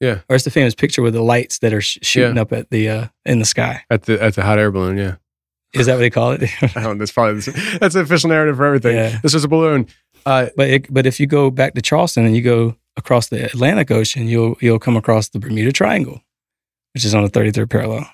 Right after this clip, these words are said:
Speaker 2: If you keep going across, it, it gets, it gets crazy, man.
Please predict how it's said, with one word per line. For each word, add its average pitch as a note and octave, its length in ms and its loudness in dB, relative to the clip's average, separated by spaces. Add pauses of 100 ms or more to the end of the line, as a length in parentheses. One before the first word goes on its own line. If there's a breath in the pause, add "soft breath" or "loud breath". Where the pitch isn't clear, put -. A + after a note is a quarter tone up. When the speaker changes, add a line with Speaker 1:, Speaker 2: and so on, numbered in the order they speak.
Speaker 2:
If - 200 0
you A#2 60 4
keep - 200 0
going A2 200 2
across, D3+ 580 0 (680)
it, A2+ 180 -4
it B2+ 200 2
gets, B2+ 320 2
it B2 280 0
gets B2 240 0
crazy, G#2+ 360 -2
man. A2 280 -2